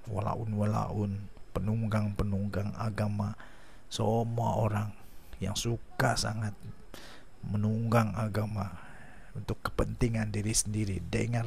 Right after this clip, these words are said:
dengan baik. Jangan keluar kenyataan bercanggah dengan ajaran Islam. Menteri di Jabatan Perdana Menteri, Hal Ehwal Agama,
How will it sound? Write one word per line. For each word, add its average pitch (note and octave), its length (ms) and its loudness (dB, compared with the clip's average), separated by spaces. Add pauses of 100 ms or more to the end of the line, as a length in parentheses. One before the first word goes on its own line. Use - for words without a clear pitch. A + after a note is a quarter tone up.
dengan G#2 320 2
baik. G2 320 0 (840)
Jangan B2 560 6
keluar A#2 500 6
kenyataan A#2 800 2
bercanggah A#2+ 800 2
dengan A2 320 2
ajaran A2+ 560 0
Islam. A2+ 400 2 (1300)
Menteri A#2 560 4
di G#2 80 -2
Jabatan A2 560 0
Perdana A2 400 -4
Menteri, G#2 400 -2 (400)
Hal A#2 240 -2
Ehwal A2+ 480 0
Agama, G#2 400 0